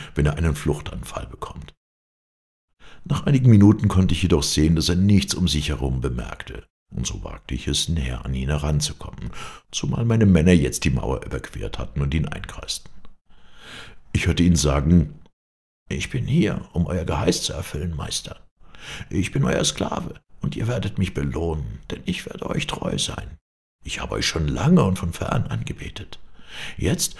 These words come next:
da ihr in der Nähe seid, warte ich auf eure Befehle, und ihr werdet mich nicht übergehen. Nicht wahr, lieber Meister, bei eurer Verteilung der guten Dinge?“ Er ist sowieso ein egoistischer alter Bettler.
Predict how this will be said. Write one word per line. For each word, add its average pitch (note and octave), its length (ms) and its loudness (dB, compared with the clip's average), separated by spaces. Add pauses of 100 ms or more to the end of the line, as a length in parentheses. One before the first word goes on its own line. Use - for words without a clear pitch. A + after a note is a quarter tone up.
(120)
da - 80 -2
ihr - 240 -2
in G2 80 0
der A2 100 2
Nähe C#3 260 2
seid, - 460 -4
warte - 320 -8
ich - 100 -6
auf - 120 -8
eure - 180 -4
Befehle, F#2 540 -2
und D#2 100 -2
ihr D2 140 -6
werdet - 260 -4
mich - 160 -4
nicht - 180 -8
übergehen. D#2 600 -6 (120)
Nicht - 220 -6
wahr, - 180 -8
lieber - 220 -8
Meister, G3 540 -4 (160)
bei - 100 -12
eurer E2 180 -8
Verteilung D2 520 -6
der G#2 100 -4
guten G2+ 320 -2
Dinge?“ D#3+ 400 0 (1120)
Er D2+ 100 -2
ist - 200 -6
sowieso F#2 540 6
ein B1 320 -4
egoistischer - 640 -2
alter - 200 -10
Bettler. - 440 -12